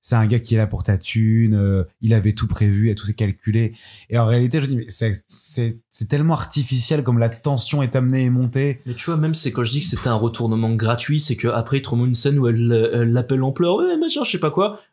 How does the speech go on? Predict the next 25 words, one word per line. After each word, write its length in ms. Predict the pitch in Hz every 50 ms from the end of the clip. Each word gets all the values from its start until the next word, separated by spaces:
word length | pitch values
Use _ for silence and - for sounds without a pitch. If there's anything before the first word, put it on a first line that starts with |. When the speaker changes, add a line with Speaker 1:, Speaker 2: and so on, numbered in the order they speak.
| _ -
Speaker 2:
juste 320 | 110 117 185 190 - -
pour 140 | 151 143 -
que 340 | - 143 139 135 131 127 127
tu 180 | 127 - 127
te 100 | - 135
dises, 360 | 131 131 156 180 175 - - -
ah, 240 | - 151 175 185 170
euh, 60 | 147
peut-être 220 | - - 160 151 -
que 80 | 156
c'est 180 | 147 - 139 135
pas 120 | 143 139
sûr, 260 | 143 - 175 180 170
mais 100 | 139 120
c'est, 200 | 113 - - - - _ _ _ _ _ _ _ _ _ _
c'est 180 | - - - 120
un 60 | 120
peu 120 | 117 147
de 60 | 139 151
la 100 | 156 147
triche, 480 | 151 165 175 156 - - - - - -
Speaker 1:
Mais 140 | 107 117
Speaker 2:
en 40 | 131
Speaker 1:
oui, 100 | 143 165
Speaker 2:
fait. 300 | 135 131 120 - - _